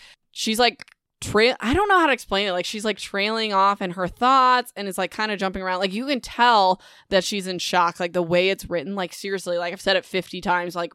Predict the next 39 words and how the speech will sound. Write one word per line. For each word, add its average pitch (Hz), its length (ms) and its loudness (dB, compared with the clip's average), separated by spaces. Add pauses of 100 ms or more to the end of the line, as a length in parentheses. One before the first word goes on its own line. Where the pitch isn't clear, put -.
read 180 380 -8
these 170 220 -10
books. 139 340 -4
So 196 220 -2
anyways, 185 420 -2 (380)
the 190 100 -4
police 370 320 2
tell 269 240 2
her 240 220 4
that 208 180 0
Charlie 233 360 2
and 214 100 -2
his 185 180 -4
wife 202 420 0 (300)
were 180 140 0
gone 254 500 4
and 185 220 -2
their 175 60 2
belongings 185 600 0
looked 170 220 -4
packed 180 280 0
in 170 120 -4
a 165 40 -8
hurry. 202 580 0 (400)
And 190 460 4
P 359 140 2
S, 415 340 4
that 226 240 2
eight-year-old 262 520 2
from 214 120 -4
the 196 60 -6
first 349 320 -2
episode 190 360 0
that 180 140 2
was 175 120 -4
abducted 285 520 -2
from 262 160 0
the 240 80 -2
yard 202 560 4